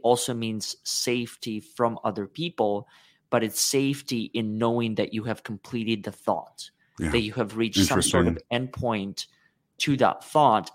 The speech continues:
Speaker 1: Otherwise, your mind is gonna be wandering.
Speaker 2: Right.
Speaker 1: You know, it's,
Speaker 2: Right.
Speaker 1: and it's,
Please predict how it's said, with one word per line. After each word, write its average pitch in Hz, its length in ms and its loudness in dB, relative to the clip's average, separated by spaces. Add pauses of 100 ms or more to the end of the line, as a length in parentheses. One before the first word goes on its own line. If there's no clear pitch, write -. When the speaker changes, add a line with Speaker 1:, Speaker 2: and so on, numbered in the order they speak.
Speaker 1:
Otherwise, 139 480 6
your 123 100 2
mind 127 320 4
is 117 140 -4
gonna 113 220 -4
be 107 140 -4
wandering. 117 520 -2 (520)
Speaker 2:
Right. 104 400 4 (480)
Speaker 1:
You 113 80 -4
know, 110 140 2
it's, 110 80 4
Speaker 2:
Right. 104 140 6
Speaker 1:
and 113 100 0
it's, - 200 -6